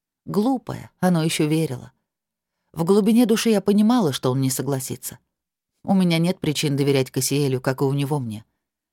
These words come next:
А без доверия отношений не построить. Я усвоила этот урок с Крисом, через боль предательства и сотни разочарований.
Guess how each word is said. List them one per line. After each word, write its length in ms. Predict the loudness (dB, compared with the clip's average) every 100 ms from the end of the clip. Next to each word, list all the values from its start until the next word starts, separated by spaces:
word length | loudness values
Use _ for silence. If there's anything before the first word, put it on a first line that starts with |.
| _ -2
А 120 | 2
без 180 | 4 4
доверия 440 | 4 4 4 2
отношений 560 | 0 0 0 2 2 2
не 120 | 0
построить. 560 | -2 -4 -4 -6 -8 _ _ _ -4
Я 160 | 2 2
усвоила 460 | 2 2 2 2
этот 260 | 0 -2 -2
урок 240 | -2 -4
с 80 | -6
Крисом, 440 | -8 -8 -8 -12 _ _ _ _
через 280 | -2 0 2
боль 200 | 0 0
предательства 720 | 0 -2 -2 -2 -6 -2 -2
и 60 | 0
сотни 320 | -2 -2 -2
разочарований. 760 | -2 -6 -6 -8 -8 -14 -20